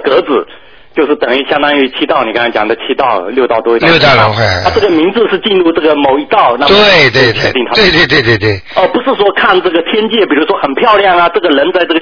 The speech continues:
Speaker 1: 天界啊，哎，你确定他在天界？
Speaker 2: 没有，没有，
Speaker 1: 这个意思。
Speaker 2: 他这个是，这个是要看伸进去了。
Speaker 1: 啊。
Speaker 2: 你听得懂吗？
Speaker 1: 啊。
Speaker 2: 第，我看的最初的，你们叫我看，比方说在哪一道，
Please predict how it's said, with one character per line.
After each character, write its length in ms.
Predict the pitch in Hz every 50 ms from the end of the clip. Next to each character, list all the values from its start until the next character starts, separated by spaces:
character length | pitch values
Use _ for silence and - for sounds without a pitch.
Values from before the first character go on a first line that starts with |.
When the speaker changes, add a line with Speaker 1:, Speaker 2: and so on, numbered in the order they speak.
| -
Speaker 1:
天 160 | 196 190 196 185
界 180 | 202 196 180
啊， 180 | 165 165 170 147
哎， 40 | 156
你 160 | 156 139 - -
确 80 | 185 165
定 100 | 165 160 139
他 100 | 139 139
在 100 | 143 139
天 140 | 131 - 135 139 139
界？ 120 | 139 - - - -
Speaker 2:
没 200 | 151 147 165 180
有， 120 | 170 147 135
没 100 | 135 135
有， 60 | 123
Speaker 1:
这 60 | 110
个 40 | 120
意 20 | 110
思。 100 | - -
Speaker 2:
他 300 | - - 196 196 180 - - - - - - -
这 220 | - - 254 247 -
个 80 | 190 170
是， 140 | - 170 135 - -
这 320 | - - - - - 262 214
个 140 | 196 202 165
是 300 | - - 185 160 147 139
要 180 | 160 175 151 -
看 300 | - - - 180 165 131
伸 320 | 113 - - 180 175 180
进 200 | 170 170 151 123
去 160 | 107 - - -
了。 100 | - - - - - - - - - - -
Speaker 1:
啊。 480 | 110 113 117 117 110 110 107 104 98 95
Speaker 2:
你 80 | 92 -
听 160 | - 165 160
得 80 | 165 147
懂 160 | 139 117 107
吗？ 80 | 101 98 98
Speaker 1:
啊。 120 | 101 - - - - -
Speaker 2:
第， 100 | - - - 107 101 - 170 -
我 260 | 131 143 139 131 123
看 220 | - - - - 175
的 100 | 175 156
最 220 | - 214 196 160
初 340 | 127 - - - 180 185 196
的， 160 | 190 147 104 - - - - - - - -
你 140 | 123 135 139
们 120 | 143 156
叫 160 | 147 - -
我 160 | 131 117 113 104
看， 320 | - - - 151 143 123
比 120 | 120 139 120
方 160 | 120 127 127
说 100 | 131 131
在 160 | - - 147
哪 160 | 131 117 98
一 140 | 95 101 113
道， 320 | 117 156 143 123 - -